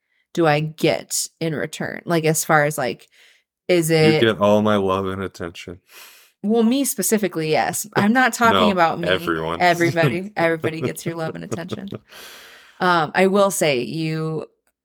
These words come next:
Speaker 1: are very quick to respond to your clients. And so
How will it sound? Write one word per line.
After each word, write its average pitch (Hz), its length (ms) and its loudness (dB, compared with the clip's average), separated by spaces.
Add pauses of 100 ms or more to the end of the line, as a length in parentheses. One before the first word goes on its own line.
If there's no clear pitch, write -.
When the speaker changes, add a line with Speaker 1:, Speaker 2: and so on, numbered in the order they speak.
(420)
Speaker 1:
are 180 300 2
very 165 320 2
quick 175 240 -2
to - 180 -2
respond 165 440 -2
to 165 100 -8
your 160 80 -6
clients. - 560 -8
And 180 220 -8
so - 420 -6